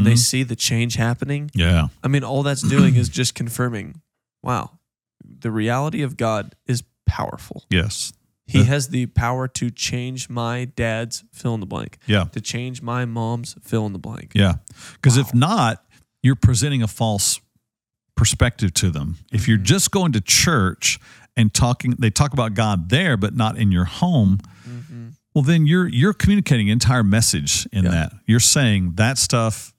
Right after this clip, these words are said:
Speaker 1: is not relevant or real to
Speaker 2: Yeah.
Speaker 1: our life.
Speaker 2: Yeah.
Speaker 1: And it doesn't help in our areas of weakness 'cause they see your weaknesses. <laughs>
Speaker 2: Yeah. Exactly. Exactly.
Speaker 1: <clears throat> The next I'd say, in how you, how do you practically live this out,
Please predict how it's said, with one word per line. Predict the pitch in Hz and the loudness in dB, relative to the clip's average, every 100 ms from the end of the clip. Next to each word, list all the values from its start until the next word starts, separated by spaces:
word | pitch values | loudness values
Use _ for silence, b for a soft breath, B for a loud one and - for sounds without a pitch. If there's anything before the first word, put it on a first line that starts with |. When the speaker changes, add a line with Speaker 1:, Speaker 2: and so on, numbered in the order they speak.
| _ _ _ _ - | _ _ _ _ -2
Speaker 1:
is | 110 - | 0 2
not | 101 92 - _ _ _ | 2 0 -4 _ _ _
relevant | 95 92 104 98 85 78 - - | -4 0 2 2 0 -4 -6 -4
or | 85 | -4
real | 90 98 87 76 - - | 0 2 2 0 -4 -6
to | - | -4
Speaker 2:
Yeah. | 78 | -2
Speaker 1:
our | 62 | -2
life. | 78 80 - - - - _ - | -4 -4 -6 -8 -8 -12 _ -12
Speaker 2:
Yeah. | 123 127 _ _ _ _ _ _ _ _ - | -10 -10 _ _ _ _ _ _ _ _ 0
Speaker 1:
And | 92 | 2
it | 92 | 2
doesn't | 110 104 95 65 | 2 2 0 -6
help | - - 95 - | -2 0 2 2
in | 95 80 | 0 0
our | 80 - | -2 -2
areas | 95 87 | -2 0
of | 90 | 0
weakness | 82 92 - - | 0 -2 -2 -4
'cause | 82 | -2
they | 85 | -2
see | - | 0
your | 147 80 | 0 2
weaknesses. | 90 - 82 - - - - - - | 2 0 -2 0 2 2 2 -4 0
<laughs> | |
Speaker 2:
Yeah. | 131 104 - - | 0 0 -2 -4
Exactly. | 139 - - 123 - - - - - - - - - 117 123 - | -4 -6 -10 -10 -12 -12 -14 -14 -12 -12 -14 -18 -20 -20 -18 -18
Exactly. | 123 | -12
Speaker 1:
<clears throat> | - 190 196 143 101 - - | 0 4 4 4 4 4 4
The | |
next | 139 170 - | 2 2 2
I'd | 117 | 2
say, | - 123 107 107 - 110 | 2 4 2 0 -2 -6
in | 120 101 | -4 -4
how | 117 | -2
you, | 120 107 101 92 | 0 0 0 -4
how | 107 | -6
do | 135 | -2
you | 131 | -2
practically | - - 113 107 - | -4 -6 -4 -4 -4
live | 104 101 98 | -2 -2 0
this | 101 - | 0 0
out, | 98 107 107 | 0 -2 -4